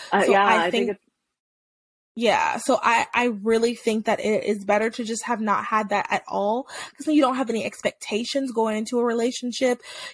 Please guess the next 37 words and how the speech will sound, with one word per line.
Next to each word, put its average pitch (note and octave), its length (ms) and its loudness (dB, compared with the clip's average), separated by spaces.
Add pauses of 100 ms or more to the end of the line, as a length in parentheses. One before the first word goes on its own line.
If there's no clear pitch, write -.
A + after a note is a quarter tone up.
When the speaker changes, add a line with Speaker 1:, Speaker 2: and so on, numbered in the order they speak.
Speaker 2:
You A#3 140 -4
don't, A3 460 0
you B3 140 -4
know, G3 320 0 (160)
it, G3+ 200 -6 (220)
it's C#4+ 160 4
just C#4+ 180 0
Speaker 1:
That G3+ 120 4
Speaker 2:
so A#3+ 160 4
Speaker 1:
fear, A#3 300 4
it G3+ 100 0
creates G#3 360 2
fear F3+ 260 -2
too. E3+ 440 -8 (260)
Speaker 2:
It C4 160 2
creates C#4 560 0
fear. A3 540 -2 (220)
I A3+ 100 0
mean, A3 140 0
Speaker 1:
Yeah. C#3 400 4
Speaker 2:
I G#3+ 80 -2
don't G#3+ 100 2
wanna A3 140 0
make G#3+ 160 -2
this A3 180 -6
a G#3+ 60 0
whole G#3 260 2
relationship G#3+ 640 -4
episode G#3+ 320 -6
about - 200 -6
me A#3+ 180 -2
or D#4+ 40 -2
anything G#3 300 -4
like G3 160 -6
that, F#3+ 240 2
but, G#3 100 -4
like, F#3+ 280 -2